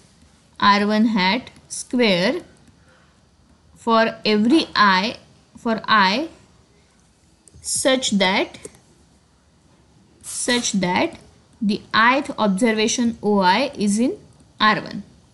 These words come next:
Okay, don't get confused by the notation. What I'm trying to say is, for every observation here, I would try to compute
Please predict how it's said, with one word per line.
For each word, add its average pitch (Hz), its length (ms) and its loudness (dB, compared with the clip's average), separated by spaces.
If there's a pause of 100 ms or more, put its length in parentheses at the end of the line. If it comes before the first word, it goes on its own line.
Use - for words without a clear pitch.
(1500)
Okay, 277 300 -8 (1120)
don't 294 320 2
get 262 540 -2
confused 240 460 0
by 226 120 2
the 240 100 2
notation. 226 680 0 (420)
What 240 200 0
I'm 302 180 2
trying 254 360 0
to 330 100 2
say 220 320 2
is, - 300 -2 (360)
for 247 360 -4
every 233 340 2
observation 262 680 2
here, 240 560 0 (500)
I 233 140 2
would 254 220 0
try 254 240 2
to 349 120 0
compute 247 580 0